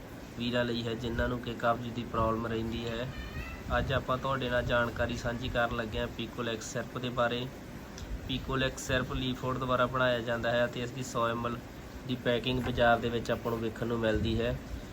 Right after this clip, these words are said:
ਇਹਦੇ ਵਿੱਚ ਮੁੱਖ ਰੂਪ ਵਿੱਚ ਸੋਡੀਅਮ ਪੀਕੋਸਲਫੇਟ ਪਾਇਆ ਜਾਂਦਾ ਹੈ ਕਿ ਜਿਸ ਨੂੰ ਕਬਜ਼ੀ ਖੋਲ੍ਹਣ ਦੇ ਵਿੱਚ ਵਰਤਿਆ ਜਾਂਦਾ ਹੈ। ਇਸ ਦੇ ਐਮ ਆਰ ਪੀ ਰੇਟ ਦੀ ਗੱਲ ਕਰੀਏ ਤਾਂ ਇਸ ਦਾ ਮਾਰਕੀਟ ਪ੍ਰਾਈਸ ਰੇਟ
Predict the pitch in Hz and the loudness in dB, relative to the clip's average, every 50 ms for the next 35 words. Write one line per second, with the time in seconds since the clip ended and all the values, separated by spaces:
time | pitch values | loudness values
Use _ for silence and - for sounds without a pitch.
0 | - - - 131 127 123 131 143 139 135 127 131 131 131 127 123 - 151 139 139 | -2 -2 0 2 0 2 4 4 4 4 2 0 0 0 0 0 0 0 0 0
1 | 127 135 127 131 127 123 - - - 127 123 120 127 139 139 135 127 127 - - | 0 0 0 0 0 0 -2 -4 -2 -2 -2 0 2 0 0 0 0 -2 -2 -2
2 | 123 117 123 120 - - 127 120 120 117 - - - 120 117 117 117 120 117 117 | 0 0 0 0 0 0 -2 -2 -2 -2 -2 2 4 4 4 6 4 2 0 2
3 | 120 117 120 120 117 113 - 127 120 107 - - 131 131 123 117 - 135 139 139 | 2 2 2 2 0 0 -2 -4 -4 -4 -6 -6 -2 0 0 2 2 0 0 0
4 | 135 135 - - - - - - - - - - 131 123 120 131 131 127 127 127 | 0 -2 -2 -6 -6 -6 -8 -10 -10 -8 0 6 6 6 6 4 0 0 2 2
5 | 123 123 - - - - - - - - - - - - - - - - - - | 2 0 -2 -8 -12 -12 -10 -10 -10 -10 -10 -10 -12 -12 -12 -12 -12 -12 -12 -12
6 | - - - - - - - - 127 127 131 135 135 135 139 131 127 120 113 - | -12 -10 -10 -10 -12 -10 -4 -2 0 2 2 2 4 4 2 4 4 2 0 2
7 | - 123 120 117 - - - - - - - - - - - - - - - - | 0 0 0 0 -4 -8 -12 -12 -12 -12 -12 -12 -12 -12 -14 -12 -12 -12 -12 -12
8 | - - - - 123 123 120 110 - - 120 120 120 120 120 117 120 117 117 120 | -12 -12 -8 4 6 8 8 8 4 2 2 4 6 4 4 6 6 4 6 6
9 | 120 123 123 - - 123 123 120 120 123 143 135 139 - 131 127 131 127 127 127 | 4 4 2 2 2 4 4 4 4 2 2 2 2 0 0 2 4 6 6 6
10 | 123 131 131 127 131 127 120 123 127 120 127 120 120 120 113 127 117 120 123 123 | 6 4 0 0 0 0 0 -2 -2 2 4 4 4 4 0 0 0 0 2 2
11 | 117 120 120 110 - 113 123 123 117 120 135 131 123 123 120 120 120 - 135 123 | 4 4 4 2 2 2 0 0 2 2 2 2 4 4 4 2 2 0 -2 -4
12 | - - - 123 120 117 113 - 123 120 117 113 | -4 0 4 4 4 4 4 0 -2 -2 -2 -4